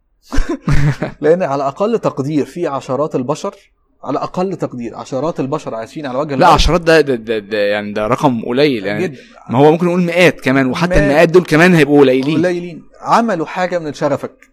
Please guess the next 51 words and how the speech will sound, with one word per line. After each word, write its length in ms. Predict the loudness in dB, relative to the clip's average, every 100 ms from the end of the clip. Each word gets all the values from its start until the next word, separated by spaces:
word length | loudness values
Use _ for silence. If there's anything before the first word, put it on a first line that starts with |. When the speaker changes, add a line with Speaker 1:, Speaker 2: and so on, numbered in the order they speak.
| _
Speaker 1:
ما 100 | -16
هو 60 | -14
أصل 180 | -10 -10
ما 40 |
أنتش 240 | -6 -6 -6
اختراع، 520 | -2 2 2 2 0
أنت 180 | -2 -2
الوحيد 340 | -4 -6 -6
كده 180 | -4 -2
اللي 120 | -4
على 140 | -6 -6
وجه 200 | -6 -6
البشرية 640 | -6 -4 -2 -2 -2 -6
في 140 | -8
تاريخ 340 | -6 -4 -4 -6
البشر 420 | -4 -4 -4 -6
جه 200 | -6 -6
طلع 360 | -6 -6 -6 -10
حبيت 420 | -12 -10 -8 -8
المجال 380 | -8 -10 -10 -12
ده. 80 | -14
أكيد 220 | -16 -14
لا. 80 | -12
Speaker 2:
مم. 220 | -12 -14 -16 -20 _
Speaker 1:
ففي 220 | -10 -8
ناس 180 | -8 -8
حبوه 340 | -10 -8 -6
زيك 360 | -6 -8 -10 _ _ -8
وعملوا 400 | -6 -4 -8 -10
منه 200 | -10 -12
حاجة 360 | -12 -14 -16 -14 -10
ونجحوا، 460 | -8 -8 -10 -14 -14 -16 _ _
وبقى 280 | -8 -6 -6
في 120 | -6
منتجات 400 | -8 -6 -4 -4
بتتباع 420 | -4 -8 -6 -6
في 100 | -6 -8
المجال 360 | -8 -8 -8
ده، 100 | -8
وبقى 200 | -8 -8
في 140 | -6 -6
خدمات 360 | -6 -6 -8
بتتقدم 480 | -12 -14 -10 -10 -10
في 80 | -12
المجال 360 | -12 -10 -10
ده. 80 | -12 -20 _ _
فلو 180 | -8 -6
دخلت 300 | -6 -10 -10
على 160 | -10 -10
جوجل 300 | -10 -12 -10
وكتبت 580 | -10 -8 -8 -10 _